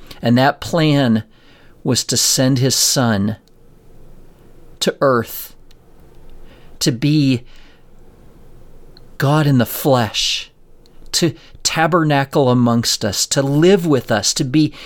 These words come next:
Emmanuel, God with us. To go through everything that we've gone through, to understand what it's like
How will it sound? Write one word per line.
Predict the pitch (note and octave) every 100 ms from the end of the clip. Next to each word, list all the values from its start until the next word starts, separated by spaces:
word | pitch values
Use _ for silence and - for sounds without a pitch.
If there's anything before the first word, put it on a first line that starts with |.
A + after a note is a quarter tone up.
| -
Emmanuel, | - C#3+ C3 C3 C#3+ A#2 G#2
God | G#2 A#2+ B2+ B2+
with | A2+ A#2+ -
us. | A2 F#2 - - - - - - - - - - - - - -
To | E3
go | C3+ E3+
through | E3+ E3 E3 -
everything | F3 E3+ F#3 - F#3 D#3+ D3+
that | D3+
we've | C3 C#3 B2+
gone | C#3+ C#3 D3
through, | C#3+ - A#2 G2
to | - -
understand | D3+ E3+ E3 - F3+ D#3+ D3+
what | D3+ C3
it's | -
like | C#3+ B2+ C3+ B2+ -